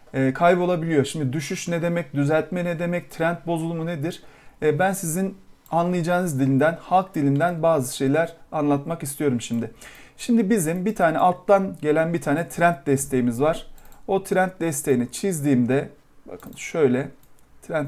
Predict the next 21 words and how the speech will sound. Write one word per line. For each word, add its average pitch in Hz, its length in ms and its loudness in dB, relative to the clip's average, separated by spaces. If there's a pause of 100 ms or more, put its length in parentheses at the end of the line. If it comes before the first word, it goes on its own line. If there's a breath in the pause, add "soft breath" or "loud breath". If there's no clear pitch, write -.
desteğini 135 400 0
çizdiğimde 135 440 -2
şu - 200 -6
şekilde 147 460 0
bir - 180 -2 (380 soft breath)
grafik 180 340 -2
karşımıza 160 500 0
çıkıyor. 175 360 -4
İki 180 300 -2
bin 202 100 2
yirminin 175 560 2 (340 soft breath)
üçüncü 180 400 2
ayından 151 440 4
beri, 131 160 4
yani 156 280 0
pandeminin 165 600 -2
başladığı 143 460 2
noktadan 156 540 0
bu 135 60 4
yana 135 360 2 (440 loud breath)
bir, 170 300 0